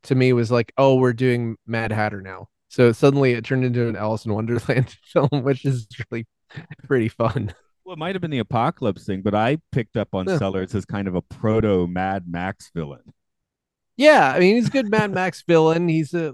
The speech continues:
Speaker 1: good, um, it's just, uh, it r-, really the vibe of the, uh, when the Scarecrow shows up in Dark Knight Rises, where he's sort of doing a court thing.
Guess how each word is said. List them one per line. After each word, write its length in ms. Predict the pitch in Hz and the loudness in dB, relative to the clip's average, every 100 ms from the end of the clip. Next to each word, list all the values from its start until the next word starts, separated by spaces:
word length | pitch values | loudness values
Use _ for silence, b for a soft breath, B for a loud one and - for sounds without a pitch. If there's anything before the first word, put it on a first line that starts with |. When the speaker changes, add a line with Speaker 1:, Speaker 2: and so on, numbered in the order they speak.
| 139 | -6
Speaker 1:
good, 240 | 156 147 | -2 0
um, 480 | 139 123 117 127 123 - _ _ _ _ _ 151 | 0 -2 -4 -8 -10 -12 _ _ _ _ _ -6
it's 100 | - | -2
just, 260 | - - - _ _ | -4 -6 -20 _ _
uh, 180 | 120 135 | -2 -2
it 120 | - 165 | -2 -2
r-, 160 | - - | -2 -4
really 540 | 117 143 247 214 147 | 0 4 4 4 0
the 260 | 135 135 127 | -2 -2 -2
vibe 420 | 123 131 143 131 | 0 0 0 -4
of 260 | 117 113 | -8 -8
the, 200 | 120 117 | -4 -4
uh, 180 | 110 95 - _ _ | -4 -8 -14 _ _
when 160 | 131 123 | -2 -2
the 80 | |
Scarecrow 580 | 110 - 123 123 - 131 | -4 -4 -2 0 0 0
shows 320 | 127 139 131 | 2 0 2
up 240 | 123 123 - | 0 -4 -6
in 220 | 110 104 | -6 -6
Dark 260 | 110 110 - | -6 -6 -4
Knight 280 | 113 110 - _ | -4 -4 -8 _
Rises, 760 | 104 101 113 131 139 131 - _ _ _ - | -6 -4 -4 -4 -6 -8 -14 _ _ _ -10
where 80 | 110 | -10
he's 120 | - | -2
sort 180 | 117 107 | -2 -2
of 80 | |
doing 200 | 104 110 | -2 -2
a 60 | 98 | -4
court 300 | - 120 113 - | -4 -2 -2 -4
thing. 400 | 131 139 139 | -4 -2 -4